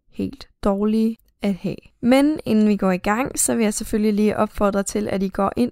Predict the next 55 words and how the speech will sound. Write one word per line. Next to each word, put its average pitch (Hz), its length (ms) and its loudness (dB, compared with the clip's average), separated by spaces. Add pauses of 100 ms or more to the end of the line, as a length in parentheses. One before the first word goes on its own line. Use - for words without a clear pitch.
på 233 300 0
Instagram 277 560 -2
og 226 240 0
følger 208 300 0
Selvglad 196 560 -4
Podcast. - 680 -2
Jeg 247 60 4
er 240 40 0
begyndt 262 260 -2
at 247 60 -4
blive 233 120 -2
meget 220 240 0
mere 226 200 -2
aktiv 233 380 -2
derinde. 226 400 -2
Det 262 140 -4
håber 185 180 -2
jeg, 185 100 -2
I - 20 -4
kan - 120 -12
se, 277 360 -2
og 208 100 0
det 214 80 -4
håber 196 220 -2
jeg, 196 80 -4
I 196 40 -10
kan - 140 -8
lide. 254 220 -2 (440)
Så - 140 -2
det 214 140 -4
synes 226 280 -2
jeg 233 80 0
helt 208 180 -2
sikkert, 214 240 -4
at - 120 -4
I - 20 -10
skal. 262 460 0 (100)
Og 208 220 4
har 220 80 0
I 202 60 2
lyst 196 220 -6
til 208 60 -2
at 196 60 -4
følge 196 180 -2
mit 202 140 -2
personlige 269 560 -2
væsen, 226 380 -4
så - 260 -4
er 202 100 -2
det 190 260 -4
Katrine 190 400 -6
Rosenqvist - 800 -2
inde 208 160 -8
på 208 60 -8
Instagram. - 540 -10